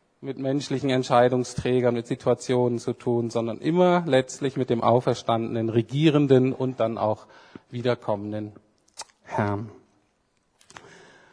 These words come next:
Für uns als Lukas-Gemeinde könnte der Vers so lauten, den habe ich jetzt mal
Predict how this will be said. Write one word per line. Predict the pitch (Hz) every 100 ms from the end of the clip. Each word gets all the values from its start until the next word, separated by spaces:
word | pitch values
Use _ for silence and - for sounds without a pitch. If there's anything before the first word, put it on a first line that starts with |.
| _ _
Für | - 185
uns | 226 277 170
als | 170 -
Lukas-Gemeinde | 214 214 190 190 165 143 151 151 147 143 - -
könnte | - 147 143
der | 135 123
Vers | - 139 139 165 - - - _ _ _
so | 135 127 147 160 - -
lauten, | 117 123 123 120 110 110
den | 113 120
habe | 135
ich | 131
jetzt | 131 123 131
mal | 120 110